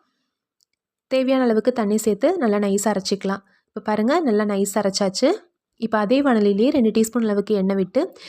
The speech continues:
எண்ணெய் சூடானதும் அரை டீஸ்பூன் அளவுக்கு கடுகு, கொஞ்சமா உளுத்தம்பருப்பு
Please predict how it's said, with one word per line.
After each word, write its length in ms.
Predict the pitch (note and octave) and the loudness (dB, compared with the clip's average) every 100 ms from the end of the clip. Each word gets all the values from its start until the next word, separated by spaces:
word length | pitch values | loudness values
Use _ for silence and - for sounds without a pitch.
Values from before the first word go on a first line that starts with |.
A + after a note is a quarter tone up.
| - - B3 | -20 -6 -2
எண்ணெய் 200 | C#4 C#4+ | -2 0
சூடானதும் 540 | A#3 G3+ G3 F#3+ E4 G4+ _ _ - | 2 2 0 0 0 -2 _ _ -4
அரை 120 | A3 G#3+ | -2 0
டீஸ்பூன் 300 | A3+ A3 A#3+ | -2 -2 -2
அளவுக்கு 280 | A3 G#3 G#3 A3+ | 0 0 0 0
கடுகு, 320 | G3 G3 G#3+ E4+ | 0 2 2 2
கொஞ்சமா 300 | C#4 A3 A3 A3 | 2 0 2 2
உளுத்தம்பருப்பு 520 | G3+ G#3 G3+ G3 A3 | 0 0 -2 -2 0